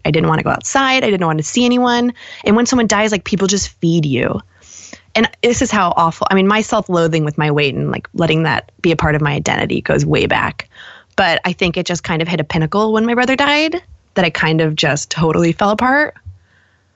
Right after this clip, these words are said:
But I gained a lot of weight. Like, I don't even know how heavy I was at my heaviest.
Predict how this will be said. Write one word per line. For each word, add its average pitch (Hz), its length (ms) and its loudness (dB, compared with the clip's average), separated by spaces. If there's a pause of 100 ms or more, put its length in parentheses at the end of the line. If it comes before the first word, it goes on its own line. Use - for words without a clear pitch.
(280)
But 214 180 2
I 208 80 2
gained 214 240 0
a 254 60 0
lot 226 140 0
of 208 60 0
weight. 226 180 0
Like, 180 120 -2
I 190 80 2
don't 208 120 2
even 208 180 0
know 190 100 2
how 185 160 -2
heavy 165 320 0
I 160 40 2
was 156 180 0
at 151 80 0
my 147 100 0
heaviest. 151 540 0